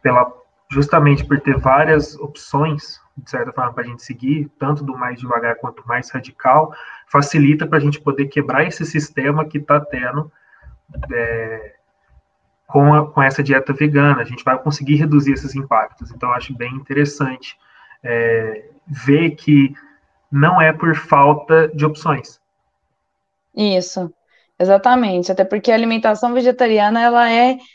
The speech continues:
Speaker 2: ela é completa, ela é enorme. Então, quando você tira, digamos, entre aspas, o alimento principal do prato, que seria a carne,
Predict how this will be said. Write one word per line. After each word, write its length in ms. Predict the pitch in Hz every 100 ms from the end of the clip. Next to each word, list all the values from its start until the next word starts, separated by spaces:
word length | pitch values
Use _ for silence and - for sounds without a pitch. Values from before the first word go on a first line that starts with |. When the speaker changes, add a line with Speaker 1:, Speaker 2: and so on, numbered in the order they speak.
| _ _ _
Speaker 2:
ela 260 | - 196 220
é 220 | 233 254
completa, 760 | 262 320 370 262 220 233 233 220
ela 280 | 202 202
é 400 | 196 208 214 - - _ _
enorme. 500 | 226 247 214 233 220
Então, 180 | 196 208
quando 260 | 220 220 220
você 320 | 240 247 226
tira, 640 | 226 - 277 339 262 190 - _ _
digamos, 500 | 170 208 208 208 202
entre 320 | 208 202 208 190
aspas, 560 | 180 175 - 185 175 -
o 140 | 196
alimento 400 | 190 196 190 196
principal 580 | 208 208 208 202 190 185
do 80 | 180
prato, 340 | 196 180 180
que 80 | -
seria 340 | 208 190 180
a 40 | 175
carne, 540 | - 220 269 285 220